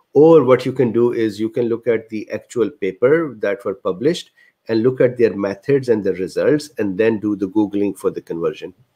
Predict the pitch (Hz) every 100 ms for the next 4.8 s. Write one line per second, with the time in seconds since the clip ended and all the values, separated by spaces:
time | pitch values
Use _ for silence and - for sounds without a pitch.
0 | _ _ _ _ _ _ _ 113 117 -
1 | 98 - 82 - _ _ _ _ _ _
2 | _ _ _ _ _ _ _ _ _ _
3 | _ _ _ _ _ _ _ _ _ _
4 | _ _ _ - 135 127 131